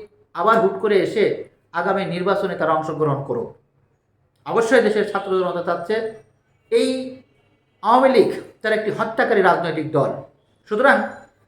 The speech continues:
নির্বাচনে কিংবা কোনো ধরনের রাজনীতিতে তাদের আসার আগে অবশ্যই তাদেরকে বিচারের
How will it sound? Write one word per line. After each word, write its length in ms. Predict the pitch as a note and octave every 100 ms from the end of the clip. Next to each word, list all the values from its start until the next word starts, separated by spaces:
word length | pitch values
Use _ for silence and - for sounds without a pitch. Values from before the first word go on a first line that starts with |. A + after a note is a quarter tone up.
| _ C3
নির্বাচনে 540 | F3+ B3+ C4 C4+ C4+
কিংবা 300 | C4+ C4+ C4
কোনো 220 | C4+ C4
ধরনের 420 | D4 D4 G#3+ - - - _ _ _ _ -
রাজনীতিতে 640 | D3 G3+ B3 A#3 A3+ A3+ A3+
তাদের 240 | G3 G#3 A3 - - _ _
আসার 280 | F3 F#3 A3+
আগে 240 | F3 G#3+
অবশ্যই 500 | F3 D#3+ A3+ - C4+
তাদেরকে 580 | F#3+ E3+ F#3 G#3 D#3+ - - _ _ _ _ _ _ -
বিচারের 400 | F3+ B3 A3